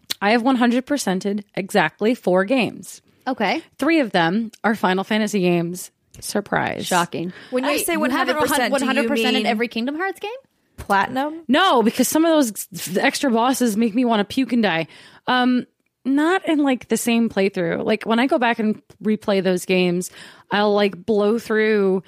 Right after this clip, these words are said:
Speaker 1: main stuff so I can, and just, or just grind so I can just go try the extra bosses. That's a story for another podcast. I don't wanna get into that <laughs> right now. So anyway,
Speaker 2: <laughs>
Speaker 1: the four games I have one hundred percented. One hundred, one hundred percented.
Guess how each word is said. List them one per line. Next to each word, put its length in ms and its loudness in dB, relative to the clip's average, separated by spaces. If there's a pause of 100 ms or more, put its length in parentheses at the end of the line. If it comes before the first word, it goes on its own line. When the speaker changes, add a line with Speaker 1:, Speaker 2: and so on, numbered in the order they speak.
(160)
Speaker 1:
main 300 2
stuff 500 -2
so 220 0
I 100 2
can, 400 0 (400)
and 180 2
just, 240 0
or 120 4
just 180 0
grind 580 2
so 200 0
I 80 0
can 100 0
just 160 -4
go 140 2
try 240 0
the 120 0
extra 380 0
bosses. 680 -2 (680)
That's 220 2
a 60 0
story 260 2
for 140 -2
another 200 4
podcast. 540 0
I 40 2
don't 100 0
wanna 160 -2
get 160 -4
into 180 -8
that 140 -4
<laughs> 160 -2
right 120 2
now. 160 0 (120)
So 120 0
anyway, 240 2 (240)
Speaker 2:
<laughs> 240 0
Speaker 1:
the 80 2
four 220 0
games 320 0
I 120 -2
have 140 0
one 120 2
hundred 200 0
percented. 560 -4
One 180 0
hundred, 380 0
one 100 2
hundred 220 0
percented. 520 -6